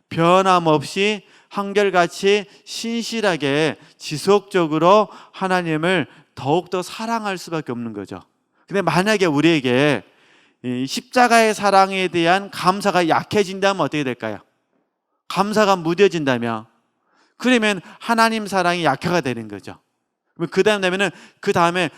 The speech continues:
우리에게 다른 소욕이 들어와요. "하나님, 내게 십자가의 사랑 말고 내가 원하는 걸 주시옵소서." 이렇게 되는 거예요. 근데 우리는 하나님이 내게 원하는 거를 주셔도 감사하지만 원하는 걸 주지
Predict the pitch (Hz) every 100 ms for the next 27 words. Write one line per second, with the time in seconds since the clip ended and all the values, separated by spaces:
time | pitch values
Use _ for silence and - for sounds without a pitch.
0 | - 165 180 175 - 160 170 220 214 -
1 | 202 196 175 147 127 - 101 92 - _
2 | _ - 165 170 156 117 - _ - 135
3 | 165 156 - - 233 220 190 175 156 143
4 | 127 131 113 107 135 127 - - - -
5 | 151 196 202 165 143 180 220 220 202 202
6 | 190 214 240 - _ _ - 156 - 190
7 | 170 156 143 143 147 - - 170 202 160
8 | 123 107 104 95 90 82 _ _ _ _
9 | - 196 180 214 196 175 185 120 - -
10 | - - - 214 226 233 226 214 196 208
11 | 175 160 180 208 202 196 190 190 190 190
12 | 151 139 196 185 165 151 156 165 147 123
13 | 117 120 139 104 - _ _ _ - 170
14 | 214 208 202 190 180 160 180 156 -